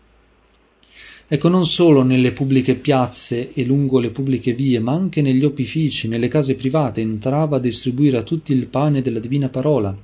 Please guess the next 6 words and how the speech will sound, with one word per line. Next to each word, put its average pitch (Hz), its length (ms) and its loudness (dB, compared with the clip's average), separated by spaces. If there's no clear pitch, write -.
sollevava 127 560 0
i 117 100 -4
poveri, 123 460 -2
consolava 123 500 -2
gli 117 100 -2
afflitti, 120 640 -4